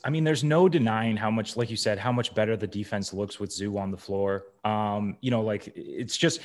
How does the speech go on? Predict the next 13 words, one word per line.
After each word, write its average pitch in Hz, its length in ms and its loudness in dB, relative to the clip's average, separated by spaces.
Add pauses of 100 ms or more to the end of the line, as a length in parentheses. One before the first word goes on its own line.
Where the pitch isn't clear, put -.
it's - 160 4
what 202 220 10
we 180 100 6
needed 131 460 6 (120)
in 131 120 4
those, 120 420 4
like, 113 280 0
when 117 320 2
the 107 260 0
whole 135 220 2
conversation 117 480 2
surrounding 113 360 0
the 104 140 0